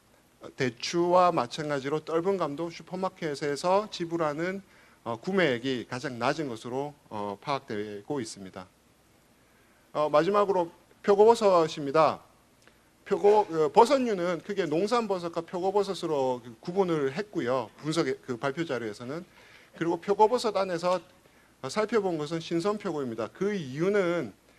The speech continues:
어, 그 농산버섯과 비교해보기 위한 것입니다. 어, 그 연도별로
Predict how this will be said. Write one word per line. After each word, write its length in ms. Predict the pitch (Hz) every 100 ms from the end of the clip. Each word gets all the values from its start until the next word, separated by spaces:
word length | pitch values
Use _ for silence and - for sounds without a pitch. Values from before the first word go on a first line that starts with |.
| _ _ _ -
어, 320 | 131 127 123 120 120 _ _ _ -
그 80 | 135
농산버섯과 840 | 135 190 240 226 196 175 170 165
비교해보기 1000 | 160 123 120 185 185 196 180 190 175 131
위한 360 | 110 120 123 123
것입니다. 560 | 117 - 107 101 95 - _ _ _ _ _ _ _ _ _ _ _ _ _ _ _ _ _ _ _ _ -
어, 500 | 147 156 156 151 - -
그 160 | 147
연도별로 840 | 147 233 247 233 220 202 190 180